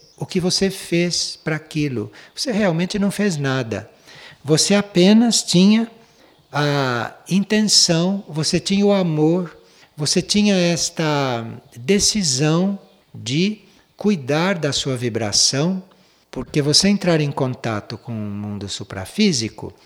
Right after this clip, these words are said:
esta é uma questão vibratória. Você tem que vibrar naquela vibração e você está em contato. Então, se você tem a intenção de elevar a sua vibração, você está nesse caminho de fazer este contato.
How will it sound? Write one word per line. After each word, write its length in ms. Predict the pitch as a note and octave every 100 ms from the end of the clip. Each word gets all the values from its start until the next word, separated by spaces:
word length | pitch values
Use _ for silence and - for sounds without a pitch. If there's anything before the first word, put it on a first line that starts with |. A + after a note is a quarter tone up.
| _ _ _ _
esta 260 | A2+ A2+ F#3+
é 40 |
uma 120 | F3+
questão 400 | D3 B2+ - D#3
vibratória. 960 | C#3 B2+ B2 A#2 - F3+ C#3+ G2 G2 G#2+ - _ _ -
Você 240 | B2+ -
tem 260 | E3+ D#3+ E3
que 140 | F#3+
vibrar 600 | E3 G3+ D3 C3+ D3+ F#3
naquela 380 | F3 D3+ B2+ A#2
vibração 680 | A2 A#2+ D#3 D#3+ - F#3+ A3+
e 40 |
você 280 | A3+ G#3+ A3+
está 240 | G3 G3 G#3+
em 40 |
contato. 800 | G3+ A3 G3 B2 G#2+ - - F#2 _ _ - - - -
Então, 200 | A3 A3+
se 120 | C4
você 280 | A3+ - A#3
tem 260 | F#3 D#3+
a 60 | D#3
intenção 920 | G3 G3+ G#3 G3 - D#3 C#3 G#2+ A2 - - -
de 240 | B2 D#3 C#3
elevar 760 | D3+ D#3+ C#3+ A2+ C#3 F3 F#3
a 80 | D#3
sua 260 | A2 - A#2+
vibração, 840 | A2 A2 A2 G#2+ - G#3+ G3 A2+ - - -
você 240 | D#3+ A#3
está 240 | A#3+ - A3
nesse 260 | A3+ A3+
caminho 600 | - A#3 G3+ E3+ C3+ G#2 - _ _ -
de 120 | B2+
fazer 360 | - C3 B2+ D3
este 220 | - D#3
contato. 760 | - D#3+ C#3+ G#2 E2+ - -